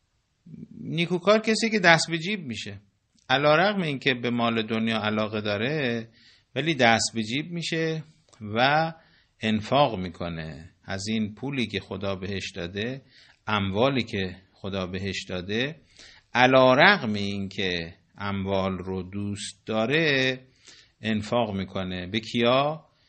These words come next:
اول به اقوام و بستگان نیازمند خودش، ذوی القربی. دوم به یتیمان نیازمند.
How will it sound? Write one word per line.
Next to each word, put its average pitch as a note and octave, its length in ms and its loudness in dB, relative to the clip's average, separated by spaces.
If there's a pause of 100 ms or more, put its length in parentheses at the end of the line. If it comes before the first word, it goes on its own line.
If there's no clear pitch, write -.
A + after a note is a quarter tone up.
(340)
اول E3 520 4
به F3+ 360 0
اقوام C3 480 0
و C3 60 -2
بستگان A#2+ 640 0
نیازمند A2 720 2
خودش، D#2+ 540 -10 (100)
ذوی F2 260 -6
القربی. C#2 480 -10 (1120)
دوم E3+ 500 4
به E3+ 220 8 (100)
یتیمان A#2 580 4
نیازمند. D#2+ 1000 -8